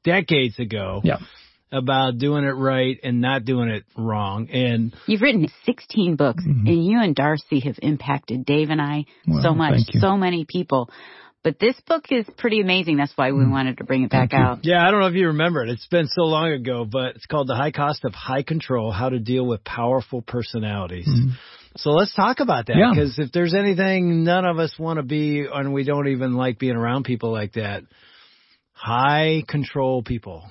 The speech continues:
Speaker 2: Mm-hmm.
Speaker 1: What are the attributes of high control people?
Speaker 2: Here's how I would define high control. It's when I leverage the strength of my personality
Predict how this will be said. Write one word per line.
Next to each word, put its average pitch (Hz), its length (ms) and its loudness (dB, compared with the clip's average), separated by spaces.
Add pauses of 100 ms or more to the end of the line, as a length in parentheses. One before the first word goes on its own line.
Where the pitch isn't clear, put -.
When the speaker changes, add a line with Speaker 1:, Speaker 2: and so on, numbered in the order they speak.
(100)
Speaker 2:
Mm-hmm. 131 400 0
Speaker 1:
What 156 160 -2
are 165 120 2
the 139 200 2
attributes 117 580 -2
of 104 80 -8
high 117 180 -4
control 113 320 -4
people? 107 420 -6
Speaker 2:
Here's 208 260 6
how 185 180 4
I 160 40 2
would 156 100 2
define 127 440 -4 (100)
high 139 200 -4
control. - 380 -10 (220)
It's 131 140 -4
when 165 160 2
I 208 120 2
leverage 208 380 0
the 143 80 0
strength 160 400 -4
of 147 80 2
my 120 140 0
personality 131 920 0